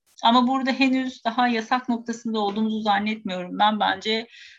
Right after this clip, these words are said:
biraz olan, aşı olanlara pozitif ayrımcılık noktası belki olabilir bu süreç içerisinde. Peki, gelelim bireysel haritalara. Bireysel haritalardan önce ufak bir duyuru yapayım.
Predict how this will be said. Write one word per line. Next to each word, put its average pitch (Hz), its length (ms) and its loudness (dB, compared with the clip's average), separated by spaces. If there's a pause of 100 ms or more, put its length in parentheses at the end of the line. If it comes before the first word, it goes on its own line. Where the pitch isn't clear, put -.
biraz 214 480 4
olan, 214 480 2
aşı 220 260 -4
olanlara 208 420 2
pozitif 214 360 -6
ayrımcılık 202 600 0
noktası 220 600 -6
belki 185 380 0
olabilir 180 460 -8
bu - 260 -20
süreç 175 220 -8
içerisinde. 185 760 -4 (420)
Peki, 269 420 -2 (1300)
gelelim 277 400 4
bireysel 240 400 2
haritalara. 208 720 0
Bireysel 269 360 0
haritalardan 285 680 2
önce 269 220 0
ufak 277 320 -2
bir 254 120 -4
duyuru 269 240 -4
yapayım. 269 540 -4